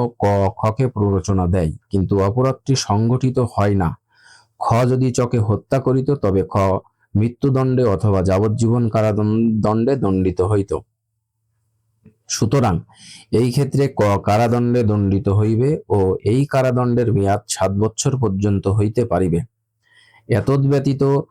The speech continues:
তাহাকে অর্থদণ্ডেও দণ্ডিত করা যাইবে এবং ক এর সহায়তার ফলে যদি চ কোনরূপ আঘাতপ্রাপ্ত হয়, তবে ক কারাদণ্ডে দণ্ডিত হইবে ও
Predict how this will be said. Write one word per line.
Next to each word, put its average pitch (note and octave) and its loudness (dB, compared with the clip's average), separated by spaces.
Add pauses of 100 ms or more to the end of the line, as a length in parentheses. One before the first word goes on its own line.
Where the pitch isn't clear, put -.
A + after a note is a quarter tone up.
(400)
তাহাকে G#2 0 (640)
অর্থদণ্ডেও C3 0
দণ্ডিত G#2 0
করা F#2+ 0
যাইবে F#2+ 0 (120)
এবং F#2+ 0 (260)
ক G#2 0 (160)
এর C3 0
সহায়তার C3 0
ফলে A#2+ 0
যদি A2 2
চ G#2+ -6 (220)
কোনরূপ G2 0
আঘাতপ্রাপ্ত A#2+ -2
হয়, C3 0
তবে F2+ 0
ক - -4 (200)
কারাদণ্ডে B2 2
দণ্ডিত G2 0
হইবে A2+ 0 (120)
ও G#2+ 2